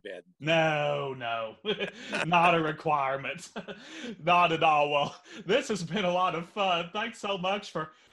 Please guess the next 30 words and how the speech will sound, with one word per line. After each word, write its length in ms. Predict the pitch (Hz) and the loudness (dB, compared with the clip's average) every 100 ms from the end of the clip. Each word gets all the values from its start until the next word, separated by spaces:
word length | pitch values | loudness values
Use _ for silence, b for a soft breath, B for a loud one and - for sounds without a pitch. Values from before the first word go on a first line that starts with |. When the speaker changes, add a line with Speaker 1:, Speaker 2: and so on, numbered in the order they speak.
| b | b
Speaker 2:
coming 280 | 202 180 180 | -4 0 2
on 240 | 180 175 | 2 2
today, 280 | 170 170 165 | 0 0 0
Bart. 260 | 165 170 165 | 0 0 2
Hopefully, 360 | 196 226 190 | 0 0 -4
we 100 | 170 | -2
didn't 240 | 165 139 139 | -4 -6 -6
torture 380 | 170 170 - 147 | -6 -6 -8 -8
you 160 | 131 | -8
too 260 | 127 156 135 | -6 -6 -4
badly. 480 | 123 113 107 110 117 _ _ _ _ _ _ _ _ _ - | -2 -2 -4 -6 -8 _ _ _ _ _ _ _ _ _ 0
Speaker 1:
Sam, 320 | 185 196 170 | 2 2 2
you're 140 | 160 | 2
doing 320 | 165 180 170 | 4 2 0
great. 340 | 147 170 175 151 | 0 0 0 -4
We've 180 | 143 135 | -8 -6
always 280 | 147 135 | -4 -4
been 180 | 151 135 | -4 -8
proud 300 | 131 160 160 | -4 -2 -2
of 80 | 139 | -4
you 180 | 156 156 | -6 -8
and 100 | 131 | -8
what 160 | 139 | -10
you've 120 | 151 139 | -8 -6
been 100 | 139 | -4
able 220 | 143 135 | -4 -4
to 140 | 131 | -6
accomplish. 580 | 117 139 139 139 143 - | -8 -10 -10 -8 -10 -8
You're 100 | |
an 60 | 131 | -10